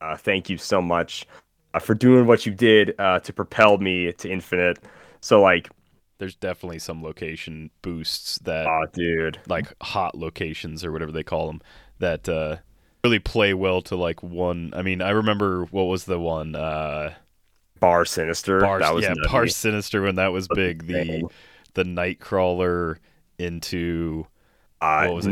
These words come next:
Speaker 2: You drop
Speaker 1: Nightcrawler
Speaker 2: Nightcrawler, you move
Speaker 1: to Blue Marvel or
Speaker 2: Yeah,
Speaker 1: Kazar,
Speaker 2: Blue
Speaker 1: really.
Speaker 2: Marvel, and then you, like, leave one spot open to drop,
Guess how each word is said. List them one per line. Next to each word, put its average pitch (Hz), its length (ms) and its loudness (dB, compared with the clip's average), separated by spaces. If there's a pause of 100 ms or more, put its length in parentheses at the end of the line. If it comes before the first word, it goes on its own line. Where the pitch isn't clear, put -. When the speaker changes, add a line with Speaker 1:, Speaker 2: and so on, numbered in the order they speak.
Speaker 2:
You 120 60 6
drop 110 240 4
Speaker 1:
Nightcrawler 127 420 8
Speaker 2:
Nightcrawler, 90 440 -2
you 90 140 -10
move 92 260 -4
Speaker 1:
to 113 80 2
Blue 110 300 6
Marvel 110 500 10
or 104 260 4
Speaker 2:
Yeah, 85 80 0
Speaker 1:
Kazar, 82 520 2 (200)
Speaker 2:
Blue 90 120 0
Speaker 1:
really. 85 200 2
Speaker 2:
Marvel, 87 600 -2
and 82 160 -4
then 82 180 -6
you, 85 140 -4
like, 82 220 -4
leave 85 300 -6
one 82 220 -4
spot 80 320 -2
open 80 380 -6
to 82 100 -12
drop, 78 440 -6